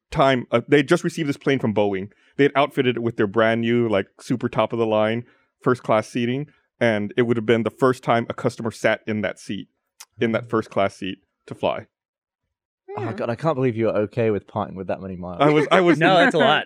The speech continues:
Speaker 1: I was
Speaker 2: Because
Speaker 1: not
Speaker 4: That's,
Speaker 1: happy.
Speaker 4: that's about
Speaker 2: To
Speaker 4: a tenth of
Speaker 2: generate,
Speaker 4: what I've earned lifetime. Let
Speaker 2: to
Speaker 4: me look up.
Speaker 2: generate that many miles
Speaker 3: Hey.
Speaker 2: would take a long time.
Speaker 3: YOLO.
Speaker 2: But to fly, like,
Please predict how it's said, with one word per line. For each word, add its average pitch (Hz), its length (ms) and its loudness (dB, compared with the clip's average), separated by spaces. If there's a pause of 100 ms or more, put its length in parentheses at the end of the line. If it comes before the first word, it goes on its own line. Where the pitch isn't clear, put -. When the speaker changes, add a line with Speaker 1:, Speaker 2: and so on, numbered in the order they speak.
Speaker 1:
I 175 100 6
was 147 160 2
Speaker 2:
Because 131 120 -2
Speaker 1:
not 131 240 4
Speaker 4:
That's, 120 300 2
Speaker 1:
happy. 113 100 -6
Speaker 4:
that's 180 180 -2
about 220 140 2
Speaker 2:
To 208 40 2
Speaker 4:
a - 20 0
tenth 175 200 4
of 226 60 0
Speaker 2:
generate, 220 180 4
Speaker 4:
what 208 80 4
I've 170 160 -2
earned 165 220 0
lifetime. 127 580 -2
Let 107 80 -14
Speaker 2:
to 143 80 0
Speaker 4:
me 147 80 0
look 143 80 2
up. 170 60 6
Speaker 2:
generate 180 300 2
that 127 120 2
many 123 160 -4
miles 110 420 0
Speaker 3:
Hey. 208 280 0 (120)
Speaker 2:
would 107 140 -14
take 101 200 -6
a 101 40 -8
long 85 160 -6
time. - 220 -16 (140)
Speaker 3:
YOLO. 180 340 -6 (1120)
Speaker 2:
But 151 120 -2
to 156 100 -4
fly, 185 240 4
like, 147 160 0